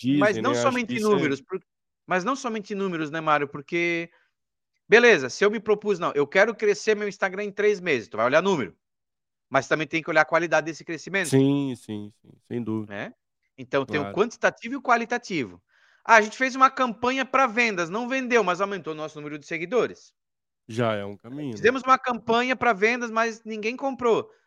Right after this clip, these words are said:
Speaker 1: Mas as pessoas começaram a comentar e falar mais, conversar com a gente.
Speaker 2: É.
Speaker 1: Então, eu preciso perceber isso.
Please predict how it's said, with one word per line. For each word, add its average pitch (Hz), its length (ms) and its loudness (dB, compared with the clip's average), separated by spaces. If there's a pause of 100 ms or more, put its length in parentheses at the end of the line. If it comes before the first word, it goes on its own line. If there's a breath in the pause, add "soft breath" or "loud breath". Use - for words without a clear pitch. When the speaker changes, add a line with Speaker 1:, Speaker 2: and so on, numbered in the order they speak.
Speaker 1:
Mas 143 180 -8
as 156 100 -12
pessoas 175 320 -8
começaram 175 420 -4
a - 20 -8
comentar 175 380 -4
e - 20 -4
falar 190 260 2
mais, 190 480 -4 (240)
conversar 147 360 -6
com - 80 -6
a 170 60 -4
gente. 160 400 -8 (680)
Speaker 2:
É. 101 280 -14
Speaker 1:
Então, 185 400 0 (220)
eu 170 80 -4
preciso 226 360 -8
perceber 208 520 0
isso. - 380 -6